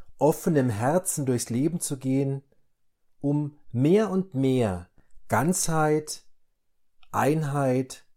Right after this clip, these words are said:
und Echtheit zu erfahren. Hildegard von Bingen war eine deutsche Äbtissin. Im Mittelalter ist ihre Stellung als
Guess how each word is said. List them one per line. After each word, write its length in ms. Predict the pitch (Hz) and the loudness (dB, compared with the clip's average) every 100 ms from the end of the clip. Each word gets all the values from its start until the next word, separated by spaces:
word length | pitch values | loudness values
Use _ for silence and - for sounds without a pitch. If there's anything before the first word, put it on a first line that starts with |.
| _ | _
und 200 | 151 147 - | -8 -8 -2
Echtheit 720 | 131 - - 104 90 92 - _ | -2 -2 -6 -6 -6 -10 -18 _
zu 180 | - - | -10 -10
erfahren. 680 | 104 - 92 92 87 85 - _ _ - _ _ _ _ _ _ - - _ - - | -12 -10 -10 -10 -10 -16 -20 _ _ -20 _ _ _ _ _ _ -20 -20 _ -20 -20
Hildegard 520 | - 185 220 156 147 | -2 2 2 2 0
von 260 | - 127 117 | 0 -4 -2
Bingen 400 | 120 175 180 135 | 0 0 0 0
war 160 | 113 110 | -2 -2
eine 420 | 113 110 104 101 - - - - | -4 -4 -4 -8 -16 -20 -20 -6
deutsche 440 | 113 135 147 - | 0 0 -2 -6
Äbtissin. 720 | 113 110 - 185 - 185 175 160 - - - _ _ _ - _ _ _ | -8 -10 -4 -4 0 0 0 -6 -16 -20 -20 _ _ _ -20 _ _ _
Im 160 | 123 131 | -4 0
Mittelalter 640 | 170 208 135 143 143 127 | 2 2 4 2 2 -2
ist 180 | 127 - | -6 -8
ihre 220 | 127 117 | -8 -8
Stellung 480 | - 123 151 151 135 | -6 -2 0 0 -2
als 480 | 110 107 - - | -6 -6 -8 -10